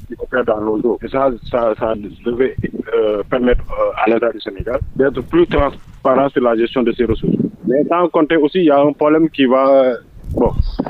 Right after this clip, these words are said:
qui, qui va nous, qui nous rattrape, c'est le problème des, des changements climatiques. Donc, où, où il, on a, on a noté la rareté de la ressource. Mais le, l'autre problème qui va nous rattraper, c'est la gestion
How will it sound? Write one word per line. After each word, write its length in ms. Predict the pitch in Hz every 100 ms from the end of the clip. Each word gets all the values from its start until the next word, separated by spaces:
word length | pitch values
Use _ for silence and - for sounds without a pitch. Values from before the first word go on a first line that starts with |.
| - _
qui, 260 | 131 131 123
qui 120 | 135
va 140 | 135
nous, 180 | 143 139
qui 120 | 117
nous 140 | 139 135
rattrape, 340 | 131 127 165 - _ - - _ -
c'est 80 | 127
le 100 | 131
problème 320 | 151 151 151
des, 920 | 127 117 113 113 110 107 104 104 101 98
des 120 | 113
changements 340 | 127 127 127 127 -
climatiques. 420 | 139 131 131 - - _ _ _ _ _ _ - 104
Donc, 240 | 113 -
où, 580 | 127 123 117 107 98 90 -
où 220 | 123 113
il, 220 | 113 117 -
on 160 | 113 120
a, 80 | 117
on 100 | 120
a 100 | 117
noté 280 | 117 113 120
la 220 | 110 104
rareté 260 | 110 110 110
de 80 | 101
la 120 | 98
ressource. 240 | 98 - - _ _ _ 120
Mais 160 | 117
le, 100 | 120
l'autre 320 | 127 160 151
problème 320 | 147 139 143 135
qui 120 | 120
va 140 | 120
nous 120 | 117 110
rattraper, 380 | 107 110 - 160
c'est 320 | - 120 120
la 200 | 113 113
gestion 480 | 120 131 143 139